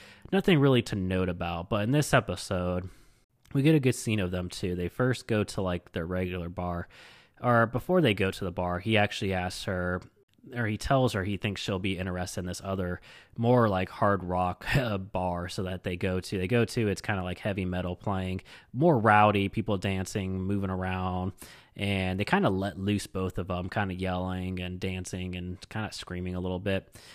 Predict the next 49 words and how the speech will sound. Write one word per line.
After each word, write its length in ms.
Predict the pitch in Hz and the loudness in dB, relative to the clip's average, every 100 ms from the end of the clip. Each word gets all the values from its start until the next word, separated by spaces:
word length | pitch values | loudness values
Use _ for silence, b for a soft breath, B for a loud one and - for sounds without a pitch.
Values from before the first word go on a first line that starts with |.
| B B - | B B 0
And 200 | 120 120 | 2 4
again, 260 | 117 123 | 4 4
I 80 | 107 | 4
think 200 | 113 196 | 2 2
it's 100 | - | 0
before, 440 | - 98 - 117 117 | 0 -4 0 2 2
it's 100 | 175 | 4
either 120 | 180 | 2
before 440 | 101 - 139 131 | 0 0 4 4
or 40 | 92 | 4
after 360 | 92 87 90 | 2 -2 -6
that. 100 | 87 | -6
I 60 | 90 | -2
think 140 | 131 | 0
it's 120 | 107 101 | 0 0
after 320 | 92 - 90 | 0 -2 -4
that 280 | 92 87 85 | -2 -2 -4
where 340 | 92 90 92 95 | -6 -4 -6 0
they 120 | 127 | 2
have 140 | 175 | 4
this 160 | 135 - | 2 0
good 420 | - 117 110 104 | 0 2 4 2
interaction. 720 | 101 101 92 95 92 - 85 | -2 -2 -2 -4 -4 -8 -6
They 80 | 90 | -4
have 100 | 92 | -4
this 140 | 92 | -4
good 220 | - 92 - | -6 -8 -6
talk 420 | - 87 82 - | -6 -4 -6 -6
where, 320 | 82 85 95 - B B B B B | -4 -4 -4 -8 B B B B B
like 160 | - 107 | -4 -2
I 60 | 98 | -2
said, 160 | - | -2
he 80 | 92 | -4
confesses, 840 | - 101 - 160 - 123 107 101 101 | -4 -2 0 0 2 2 2 2 2
or 80 | |
at 80 | 101 | 2
least 360 | 117 117 - - | 2 2 -2 -8
tells 420 | - 113 107 - | 0 2 0 -2
her, 480 | 107 95 95 92 90 | -2 0 0 0 -4
you 80 | 101 | -6
know, 100 | 95 | -4
a 60 | 92 | -2
little 100 | 101 | -2
bit 140 | 98 | -2
more 140 | 98 | -2
about 240 | 95 90 80 | -2 -4 -6
Rebecca, 640 | 90 - 85 - - 85 85 | -8 -6 -8 -10 -12 -12 -10
and 160 | 90 | -8
that 340 | 87 87 85 | -6 -6 -8